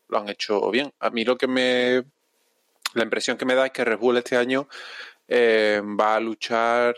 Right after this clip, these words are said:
mm, todo lo posible, no solo en la pista, sino también en los despachos.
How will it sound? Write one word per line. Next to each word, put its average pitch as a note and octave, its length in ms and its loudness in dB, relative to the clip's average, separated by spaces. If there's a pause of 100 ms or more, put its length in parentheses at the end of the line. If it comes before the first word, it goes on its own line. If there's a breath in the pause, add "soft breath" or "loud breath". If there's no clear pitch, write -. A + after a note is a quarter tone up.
(100)
mm, A2 340 -4 (180)
todo B2 260 6
lo A#2 120 2
posible, B2 680 0
no A#2 300 -2
solo A2 260 0
en G#2+ 60 2
la G#2+ 80 0
pista, B2+ 400 -8
sino G#2 280 -4
también G2+ 260 -2
en G2+ 80 0
los F#2 120 -2
despachos. - 460 -6